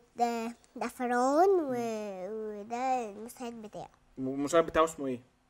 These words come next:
Speaker 1: مش عارفة اسمه.
Speaker 2: اه، واسمه غريب قوي، مش عارفة
Speaker 1: اه،
Speaker 2: ازاي.
Speaker 1: مش عارفة.
Speaker 2: وبعدين؟
Speaker 1: ودول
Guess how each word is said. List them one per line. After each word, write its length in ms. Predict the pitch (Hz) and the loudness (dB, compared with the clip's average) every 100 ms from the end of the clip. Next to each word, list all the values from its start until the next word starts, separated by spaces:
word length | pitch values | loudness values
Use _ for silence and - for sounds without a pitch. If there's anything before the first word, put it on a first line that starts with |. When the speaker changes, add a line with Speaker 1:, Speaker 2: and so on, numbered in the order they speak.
| _ _ _ | _ _ _
Speaker 1:
مش 180 | 247 - | -16 -12
عارفة 340 | 220 233 - - | -6 -6 -6 -16
اسمه. 120 | - 131 | -4 -2
Speaker 2:
اه، 180 | 127 127 | -2 -4
واسمه 260 | 135 - | -6 -4
غريب 300 | 131 135 135 | 0 0 2
قوي، 160 | 123 117 | 0 -4
مش 160 | 113 117 | -6 -6
عارفة 160 | 120 | 2
Speaker 1:
اه، 120 | 330 330 | 6 6
Speaker 2:
ازاي. 100 | 311 | 4
Speaker 1:
مش 120 | 320 | 2
عارفة. 560 | 330 330 294 269 - 233 | 4 4 4 0 -8 -10
Speaker 2:
وبعدين؟ 440 | 131 135 139 160 147 | -2 0 2 0 2
Speaker 1:
ودول 400 | 226 285 311 | 0 2 4